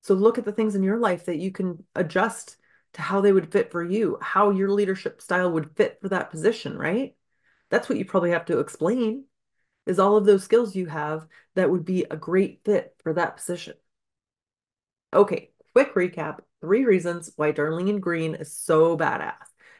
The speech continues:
Number one, she defied limitations that were imposed by others.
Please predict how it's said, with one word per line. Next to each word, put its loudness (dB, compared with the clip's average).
Number 2
one, -2
she -6
defied -2
limitations -4
that -4
were -2
imposed 0
by -4
others. -14